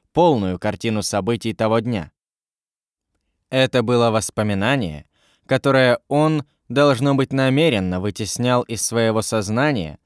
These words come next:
на протяжении многих лет. Точную дату он не помнил, но ему было не меньше десяти лет, а, возможно,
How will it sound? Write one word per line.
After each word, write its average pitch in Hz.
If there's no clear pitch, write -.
на 160
протяжении 117
многих 120
лет. 110
Точную 139
дату 104
он 156
не 151
помнил, 104
но 131
ему 135
было 139
не 127
меньше 131
десяти 117
лет, 135
а, 160
возможно, 127